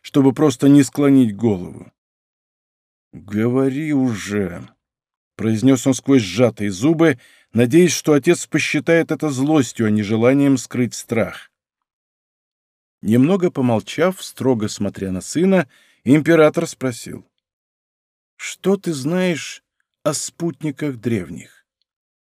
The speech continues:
Вопрос немного удивил Нарухито, но тем не менее брать слишком большую паузу он не стал.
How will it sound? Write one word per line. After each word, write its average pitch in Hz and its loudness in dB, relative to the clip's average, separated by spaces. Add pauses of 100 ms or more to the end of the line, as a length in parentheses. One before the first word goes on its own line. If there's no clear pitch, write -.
(640)
Вопрос 104 -2
немного 175 0
удивил 135 -2
Нарухито, 101 -2 (460)
но 131 4
тем 196 4
не 185 6
менее 185 6
брать 151 2
слишком 147 2
большую 165 -2
паузу 139 0
он 135 0
не 135 0
стал. 92 -12